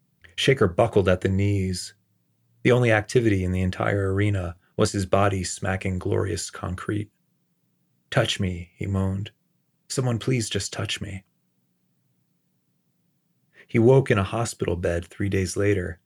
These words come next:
feeling fine, absolutely fine. He had sweated all the sensation, national or not, out of his broken body, flushed his nervous, nervous system, the chemicals and the need for the chemicals,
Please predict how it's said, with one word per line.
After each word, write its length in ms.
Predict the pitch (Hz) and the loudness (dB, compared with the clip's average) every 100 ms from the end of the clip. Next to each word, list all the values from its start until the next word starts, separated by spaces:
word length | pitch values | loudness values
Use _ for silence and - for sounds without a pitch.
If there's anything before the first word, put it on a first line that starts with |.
| _ | _
feeling 260 | - 107 101 | -2 0 0
fine, 520 | - 107 104 87 85 - _ _ | 0 0 0 -2 -6 -14 _ _
absolutely 480 | - 104 - 113 104 | -2 -2 -2 -2 -2
fine. 500 | 98 104 101 95 92 - _ _ _ - - | -2 -2 -2 -6 -10 -18 _ _ _ -20 -8
He 120 | - | 2
had 120 | 127 - | 2 2
sweated 460 | - 135 139 117 | -4 2 4 6
all 140 | 104 107 | 6 4
the 100 | 101 | 2
sensation, 800 | - 101 - 110 - - 90 85 _ - | -2 -4 -2 -4 -4 -2 -4 -6 _ -4
national 540 | 104 104 - 92 87 | 0 0 0 0 0
or 100 | 87 | 0
not, 360 | 92 98 92 - - _ - | 0 0 -4 -8 -20 _ -2
out 140 | 113 | 0
of 100 | 113 | 2
his 140 | 95 87 | 0 0
broken 420 | 101 101 101 92 | 2 2 2 0
body, 400 | 95 101 87 85 _ _ | 0 0 -2 -6 _ _
flushed 440 | - 117 113 - | 0 0 2 0
his 200 | 95 90 | -2 -2
nervous, 440 | 98 101 98 - | 0 0 -2 -4
nervous 380 | 101 107 104 98 | -4 -2 -4 -6
system, 480 | - 90 - 95 92 - _ | -8 -10 -10 -10 -10 -14 _
the 80 | 101 | -4
chemicals 580 | - 120 107 92 90 - | 0 0 2 0 0 -2
and 120 | 90 | -2
the 80 | 92 | 0
need 300 | 104 110 98 | 0 0 0
for 140 | - | -2
the 80 | 85 | -6
chemicals, 720 | - 87 87 95 98 107 - | -6 -6 -6 -8 -8 -10 -12